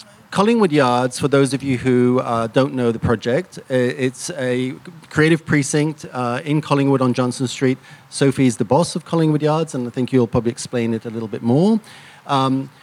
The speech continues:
but I guess, uh, what, what I wanna sort of talk about is the, a little bit about the design process, and, uh, perhaps I'll start with a little anecdote, 'cause I've been really reflecting,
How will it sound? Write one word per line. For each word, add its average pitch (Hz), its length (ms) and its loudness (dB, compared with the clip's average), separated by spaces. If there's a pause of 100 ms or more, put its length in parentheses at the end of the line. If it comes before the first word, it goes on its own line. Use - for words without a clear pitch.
(140)
but 147 120 2
I 151 60 4
guess, 180 420 0 (340)
uh, 139 380 -4 (1000)
what, 185 200 -2
what 190 120 4
I 202 60 4
wanna 175 240 4
sort 151 240 2
of 131 120 -2
talk 151 280 2
about 123 420 -2
is 127 300 -4
the, 127 300 -4
a 139 60 -4
little 160 200 2
bit 156 100 2
about 139 220 0
the 131 60 -2
design 131 420 2
process, 156 580 0 (460)
and, 135 360 -2 (160)
uh, 135 180 -4
perhaps - 360 -2
I'll 254 80 4
start 170 280 0
with 147 100 0
a 151 40 4
little 147 200 0
anecdote, 127 440 -2
'cause 123 80 -6
I've 131 120 2
been 151 120 4
really 175 220 4
reflecting, 135 720 -2